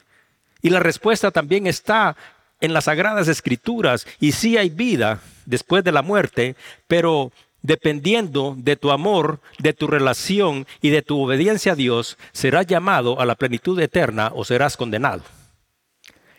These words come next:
Y muchísimas preguntas más se contestan, como por ejemplo, el plan de salvación, la creación y el origen de todas las cosas.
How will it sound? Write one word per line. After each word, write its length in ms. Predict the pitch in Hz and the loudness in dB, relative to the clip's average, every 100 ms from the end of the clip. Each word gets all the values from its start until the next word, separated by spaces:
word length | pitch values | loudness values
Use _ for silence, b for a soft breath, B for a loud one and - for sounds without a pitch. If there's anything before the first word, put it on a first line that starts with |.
| b - | b -2
Y 100 | 175 | 0
muchísimas 600 | 180 254 226 247 226 - | 2 2 2 2 2 0
preguntas 520 | 156 156 208 - 147 | 0 0 -2 -2 -2
más 520 | 131 147 120 - - _ B B | 0 0 0 -4 -12 _ B B
se 200 | - 151 | -2 -2
contestan, 680 | 151 135 - 220 - 131 127 | 0 -4 -2 0 0 -2 -2
como 200 | 143 135 | -2 -2
por 160 | 139 123 | 0 0
ejemplo, 580 | 120 170 117 120 127 123 B B | 0 0 -2 -2 -2 -4 B B
el 160 | 131 127 | -2 0
plan 300 | - 180 180 | 2 0 2
de 100 | 160 | 0
salvación, 800 | 127 113 110 - 160 120 120 B B B | 0 -2 -4 -2 0 0 -2 B B B
la 180 | 131 131 | 0 0
creación 680 | - 127 113 - 175 196 165 | 2 0 0 0 -2 0 0
y 80 | |
el 100 | 139 | 2
origen 540 | 120 185 143 113 104 110 | 2 2 0 -2 -6 -4
de 120 | 110 | -4
todas 300 | - 139 123 | 0 0 0
las 180 | 113 - | 0 -2
cosas. 500 | 147 - 98 - | -4 -4 -10 -14